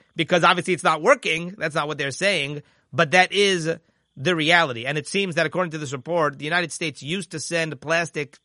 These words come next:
to China. Believe it or not, it was sent to China and they were supposed to be recycling it in China. But China ended up saying, "Listen,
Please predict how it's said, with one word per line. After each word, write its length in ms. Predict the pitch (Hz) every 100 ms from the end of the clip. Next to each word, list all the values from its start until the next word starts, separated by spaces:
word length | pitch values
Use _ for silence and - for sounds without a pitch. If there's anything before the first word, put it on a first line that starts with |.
| -
to 100 | 143
China. 520 | - 190 254 151 90 -
Believe 220 | 180 175
it 60 |
or 40 | 160
not, 300 | 175 143 - _ _ -
it 60 | 190
was 120 | 185
sent 220 | 240 226
to 60 | 185
China 440 | 214 202 160 - _ -
and 160 | 175
they 80 | 175
were 60 | 170
supposed 320 | 156 202 160
to 100 | 165
be 120 | 170
recycling 500 | 156 175 165 160 147
it 100 | 135
in 80 | 127
China. 480 | 175 180 156 123 - _ _ 175
But 120 | 170
China 300 | 208 208 185
ended 300 | 170 165 160
up 80 | 143
saying, 260 | 170 160
"Listen, 320 | 185 160 139